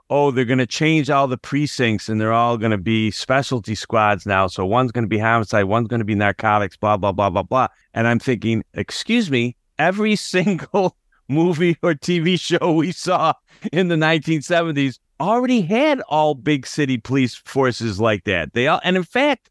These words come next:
in one of the earlier Barney episodes, doesn't Barney lose the inspector or whatever he was gonna be to a guy who has been in narcotics? And he says, "Oh, sure,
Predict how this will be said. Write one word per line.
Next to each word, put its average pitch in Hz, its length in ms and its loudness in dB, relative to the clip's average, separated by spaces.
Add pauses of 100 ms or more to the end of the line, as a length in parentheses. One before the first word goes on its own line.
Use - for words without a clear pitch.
in 170 220 -2
one 190 180 0
of 247 100 0
the 196 180 -4
earlier 180 380 0
Barney 202 440 0
episodes, 139 520 -4
doesn't 156 500 -2
Barney 151 520 0 (200)
lose 151 800 0 (120)
the 135 440 0
inspector 147 1120 -2
or 120 140 -2
whatever 127 400 0
he 131 80 0
was 120 160 -4
gonna 131 180 -2
be 131 540 0
to 131 180 0
a 117 60 2
guy 123 340 2
who 131 160 0
has 110 140 -2
been 127 240 0
in 123 140 0
narcotics? 123 720 0
And 123 80 -4
he 113 60 -2
says, 113 220 -6
"Oh, 127 200 2
sure, 131 440 -2